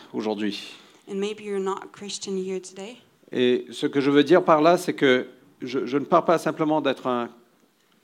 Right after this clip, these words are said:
Speaker 1: chrétien culturel.
Speaker 2: And I don't just talk about a, being a cultural Christian.
Speaker 1: D'être né dans une famille chrétienne.
Speaker 2: To be born in a Christian family.
Speaker 1: Mais je parle d'être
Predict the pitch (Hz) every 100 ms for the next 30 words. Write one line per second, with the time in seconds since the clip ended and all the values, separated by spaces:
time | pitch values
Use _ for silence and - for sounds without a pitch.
0 | - - 131 147 139 - 131 - 127 131
1 | 90 - _ _ _ _ _ _ _ 214
2 | 202 208 202 208 208 - 208 190 208 196
3 | 190 190 196 202 190 _ _ 208 202 190
4 | 185 180 180 202 196 208 202 202 - 208
5 | - 277 302 - - 117 117 127 113 139
6 | 143 131 135 117 131 127 120 131 127 131
7 | 131 131 - _ - - 208 196 190 208
8 | 208 202 190 185 180 190 - 190 180 196
9 | 190 220 - - - 123 120 139 - 170
10 | 170 139 131 - -